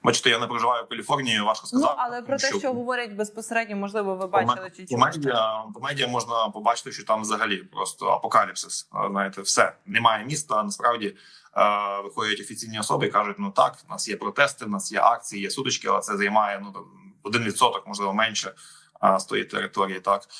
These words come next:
Speaker 1: а, Лос-Анджелеса". А, чи можна було не вводити Нацгвардію і вирішити це питання? Ну, губернатор, губернатор і мер кажуть: "Так, однозначно". Тобто протести, вони, це звичне явище для Сполучених Штатів.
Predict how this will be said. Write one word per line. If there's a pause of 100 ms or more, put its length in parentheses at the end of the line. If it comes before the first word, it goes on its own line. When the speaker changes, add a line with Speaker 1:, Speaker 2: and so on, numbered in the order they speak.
(240)
Speaker 1:
а,
Лос-Анджелеса". (560)
А,
чи
можна
було
не
вводити
Нацгвардію
і
вирішити
це
питання?
Ну,
губернатор, (260)
губернатор
і
мер
кажуть:
"Так,
однозначно". (300)
Тобто
протести,
вони,
це
звичне
явище
для
Сполучених
Штатів.